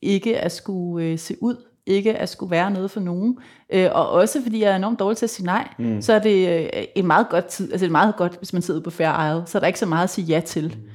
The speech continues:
Speaker 1: andet end at skrive sine bøger. Og jeg kan se på mine bøger, at de bliver bedre af, at jeg ikke laver alt muligt ved siden af.
Speaker 2: Mm.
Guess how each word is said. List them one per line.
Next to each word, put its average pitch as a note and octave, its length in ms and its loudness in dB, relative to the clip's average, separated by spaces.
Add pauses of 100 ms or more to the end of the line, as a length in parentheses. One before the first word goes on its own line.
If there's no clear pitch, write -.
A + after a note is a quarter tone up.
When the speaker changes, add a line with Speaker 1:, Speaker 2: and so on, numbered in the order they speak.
(140)
Speaker 1:
andet G3 240 2
end F3 100 0
at E3+ 80 -4
skrive E3+ 260 -6
sine F3 220 -8
bøger. E3+ 240 -6 (340)
Og F#3+ 120 0
jeg E3+ 160 2
kan F#3+ 100 -4
se - 360 0 (240)
på A3 60 -4
mine F#3 180 -2
bøger, F3 280 -2
at F3+ 120 -4
de F3+ 80 -6
bliver E3 160 -4
bedre E3 360 0
af, - 280 -2
at F3 160 -2
jeg D3+ 60 0
ikke E3 120 -4
laver D#3 200 0
alt D3+ 120 -6
muligt D#3+ 180 -6
ved D#3 60 -12
siden D3 220 -6
af. - 180 -6
Speaker 2:
Mm. F#2+ 200 -8